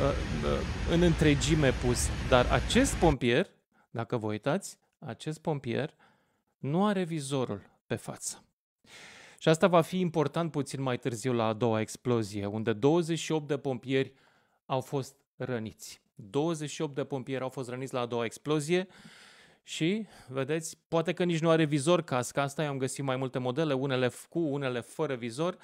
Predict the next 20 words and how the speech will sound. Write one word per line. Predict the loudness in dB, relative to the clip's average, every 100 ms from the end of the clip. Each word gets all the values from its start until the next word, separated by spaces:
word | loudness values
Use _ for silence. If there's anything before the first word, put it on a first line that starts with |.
| -20 -20 -20 -20 _ _
dar | 2 4
ăsta | 2 0 0
este | -2 -2 -2 -2 -6 _ _ _
un | -2 2
lucru | 0 0 0
de | 2
discutat | 0 -2 0 2 2
puțin | 2 0 0
mai | 0
târziu, | -2 -4 -2
nu | -2 -2 -2
neapărat | -2 -2 0 0
de |
către | 0 -2 0
mine, | -2 -2
care | 0 0
nu | 2
mă | 0
pricep, | 0 -2 -2 0
dar | 0 0